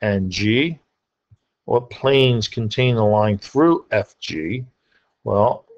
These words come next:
F G over here looks like it is the, the, the, the planes that contain the top, uh, E, F, G, H, and F,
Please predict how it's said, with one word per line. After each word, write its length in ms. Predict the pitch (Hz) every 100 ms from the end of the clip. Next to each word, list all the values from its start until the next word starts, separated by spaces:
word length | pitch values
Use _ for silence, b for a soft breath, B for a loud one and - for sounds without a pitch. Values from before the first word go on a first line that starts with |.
| -
F 220 | 104 101 -
G 480 | - 95 120 135 _ _ _ _ _ _ _ _ -
over 240 | 80 78 82
here 420 | 95 98 127 - _ _ _ _ _
looks 260 | 107 104 -
like 280 | 101 98 -
it 280 | 104 95 -
is 360 | 95 92 87
the, 300 | - 92 90 _ _ _ _ -
the, 340 | 95 82 107 -
the, 300 | 82 78 -
the 80 | -
planes 440 | - - 101 104 92
that 140 | 85
contain 380 | 90 85 87 73
the 80 | 73
top, 520 | - 127 135 135 - _
uh, 200 | 101 82 -
E, 220 | 110 110 -
F, 240 | 101 95
G, 280 | - 95 -
H, 480 | 131 147 - - - _ _ _ -
and 220 | 101 98 - -
F, 240 | 104